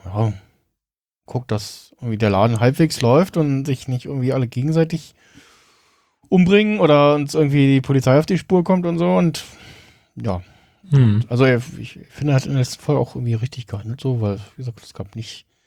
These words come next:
Speaker 1: genügend Beweise und auf der anderen Seite hat, ja, ist halt Hector grad, äh, der alte Mann im Rollstuhl, ähm, dem auch grad so ein bisschen die Leute flöten gehen. Äh,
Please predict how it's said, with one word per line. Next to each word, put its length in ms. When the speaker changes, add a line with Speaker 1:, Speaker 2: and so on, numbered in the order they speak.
Speaker 1:
genügend 300
Beweise 520
und 100
auf 120
der 100
anderen 180
Seite 1000
hat, 280
ja, 260
ist 120
halt 180
Hector 400
grad, 320
äh, 140
der 440
alte 200
Mann 140
im 80
Rollstuhl, 800
ähm, 1120
dem 160
auch 140
grad 200
so 120
ein 40
bisschen 420
die 80
Leute 260
flöten 300
gehen. 420
Äh, 420